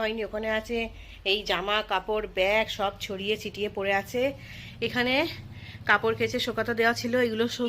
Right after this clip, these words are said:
শুকিয়ে গিয়েছিল। কালকে রাত্রিবেলা এসছি বলে তোলা হয়নি, ও পড়েই ছিল। এখানেও কাপড় আছে, এগুলো সব তুলে গুছিয়ে, মানে কাপড় গোছানো হবে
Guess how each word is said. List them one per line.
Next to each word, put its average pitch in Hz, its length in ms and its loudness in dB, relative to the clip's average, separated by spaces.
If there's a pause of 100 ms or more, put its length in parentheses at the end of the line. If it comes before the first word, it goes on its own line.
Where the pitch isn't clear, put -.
শুকিয়ে 233 340 0
গিয়েছিল। 240 300 -2
কালকে 196 160 0 (100)
রাত্রিবেলা 226 640 0
এসছি 233 280 -8
বলে 294 140 2 (500)
তোলা 208 260 6
হয়নি, 247 240 4
ও 240 120 0
পড়েই 220 320 2
ছিল। 254 160 0 (640)
এখানেও 240 300 4 (140)
কাপড় 269 320 6
আছে, 330 180 0 (640)
এগুলো 226 240 8
সব 262 100 2 (100)
তুলে 233 200 2 (140)
গুছিয়ে, 247 360 0 (340)
মানে 202 200 -8
কাপড় 202 280 0
গোছানো 285 320 0
হবে 269 120 4